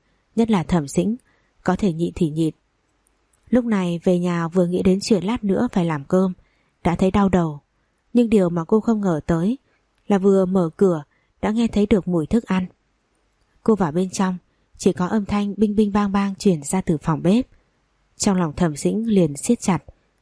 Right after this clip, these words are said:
lập tức quay đầu nhìn Lục Hy sau lưng. "Trong nhà còn có người nào khác hả?"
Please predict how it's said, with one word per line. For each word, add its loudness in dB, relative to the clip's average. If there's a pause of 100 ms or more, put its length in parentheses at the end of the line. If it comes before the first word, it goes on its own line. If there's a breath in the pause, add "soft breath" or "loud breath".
lập 2
tức 0
quay 0
đầu 2
nhìn 2
Lục 2
Hy 2
sau 0
lưng. 2 (800)
"Trong 0
nhà -2
còn -2
có -2
người 2
nào 0
khác -4
hả?" 0